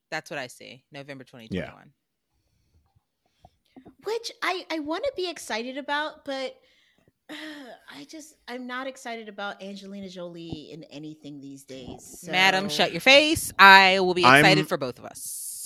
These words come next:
Speaker 2: Yeah, I'm excited less
Speaker 3: I
Speaker 2: about her.
Speaker 3: normally
Speaker 2: I'm glad they
Speaker 3: love
Speaker 2: didn't
Speaker 3: her.
Speaker 2: give her
Speaker 3: I don't know
Speaker 2: I'm glad
Speaker 3: why
Speaker 2: they didn't give her the
Speaker 3: Nate is upset.
Speaker 2: directing gig. I'm happy to see her again as an actress, 'cause I haven't seen her as an actress in things lately. She's been concentrating on directing,
Speaker 1: Mm-hmm.
Speaker 2: and her directorial debuts are, are, they're kinda hit or miss. Some of them are really good. Some of them are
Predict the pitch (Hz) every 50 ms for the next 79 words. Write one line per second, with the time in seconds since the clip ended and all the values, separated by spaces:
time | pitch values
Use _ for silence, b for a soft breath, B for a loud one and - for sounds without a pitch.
0 | B B B B 147 131 123 110 101 98 104 123 180 190 - - - - 123 123
1 | 120 117 113 107 104 - - 196 - - - - - - - - 104 - - -
2 | 107 101 - - 113 107 101 117 123 139 143 135 131 127 120 120 117 113 107 -
3 | 113 110 104 - 110 104 98 98 92 90 95 - 370 415 403 370 370 381 381 311
4 | - 120 135 151 156 175 170 170 151 139 131 139 120 123 127 113 - 104 95 107
5 | 95 87 90 101 113 - - 160 151 156 147 151 151 156 165 170 165 - - 107
6 | 104 101 95 107 104 - 113 98 95 - - 101 98 95 92 85 95 90 90 87
7 | 87 87 85 - 87 85 80 - - - - - 92 90 90 90 90 - 95 90
8 | 87 82 80 87 82 80 78 - - - - 82 78 - 82 80 - 82 73 73
9 | 82 - - 90 80 80 78 - 85 80 - - - 80 80 80 80 76 78 80
10 | 85 87 - 95 95 95 175 165 160 151 147 151 - - 104 98 107 110 101 90
11 | 98 98 92 - - 98 92 87 87 87 85 82 85 82 80 85 85 82 82 82
12 | 78 82 78 80 80 78 60 76 82 82 82 B B B 131 B B - 359 -
13 | - 151 123 107 110 98 92 87 85 98 - - - - - - - 175 160 143
14 | 135 127 120 110 110 104 98 92 98 95 90 - - 98 92 92 95 92 90 87
15 | 82